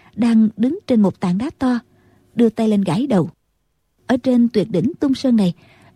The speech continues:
những đại hán râu tóc xồm xoàm như vậy ít nhất cũng có đến một hai trăm người, nên không ai chú ý ai. Lệnh Hồ Xuân chăm chú nhìn.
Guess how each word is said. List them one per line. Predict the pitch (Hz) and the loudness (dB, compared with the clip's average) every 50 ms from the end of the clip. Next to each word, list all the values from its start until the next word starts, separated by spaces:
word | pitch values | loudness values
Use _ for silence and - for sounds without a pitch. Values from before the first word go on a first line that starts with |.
| - | 0
những | - 202 190 180 247 311 | 2 2 2 2 0 0
đại | 254 185 190 | 0 -2 -2
hán | 208 233 247 320 359 | -2 -2 -4 -2 -2
râu | 277 247 220 | -2 -2 -2
tóc | - 349 427 - | -2 -4 -8 -6
xồm | - - 247 202 190 | -2 0 0 0 0
xoàm | - - 214 185 196 | 0 -2 0 0 2
như | 233 262 226 | 2 2 2
vậy | 185 139 165 170 - _ _ _ - | 0 0 0 0 -2 _ _ _ -6
ít | - 302 - - | -4 -4 -4 -2
nhất | 285 269 294 330 370 - _ _ _ - | -4 -2 -2 -2 -4 -6 _ _ _ -2
cũng | - 170 185 | -2 0 0
có | 220 262 | 0 0
đến | 262 240 285 370 381 | 0 0 -2 0 0
một | 269 - - | -2 -2 -2
hai | - - 262 269 | -4 -6 -4 -4
trăm | 247 - 269 247 233 | -4 0 2 2 4
người, | 220 202 170 165 - _ _ _ _ _ _ _ _ _ - | 4 2 0 -2 -6 _ _ _ _ _ _ _ _ _ -2
nên | 208 220 220 220 214 202 - _ | 0 0 2 2 0 0 -2 _
không | - - 277 254 233 - | -6 -2 0 0 0 -2
ai | - 226 226 214 208 202 - | -2 -4 -2 -2 -2 -2 0
chú | 262 262 | -2 0
ý | - 302 349 | 0 0 -2
ai. | - 247 220 202 - _ _ _ _ _ _ _ _ _ _ _ _ _ _ _ _ _ | 0 0 -2 -2 -2 _ _ _ _ _ _ _ _ _ _ _ _ _ _ _ _ _
Lệnh | - 180 180 175 | 0 2 2 2
Hồ | 208 208 175 143 | 2 0 0 -2
Xuân | - - - - 240 226 226 220 208 - | -4 -10 -6 -2 0 2 4 2 2 0
chăm | - 269 262 262 247 240 - | -2 -2 0 2 0 0 0
chú | - 285 302 370 392 | -2 -2 0 0 2
nhìn. | 285 220 185 151 | 2 2 2 0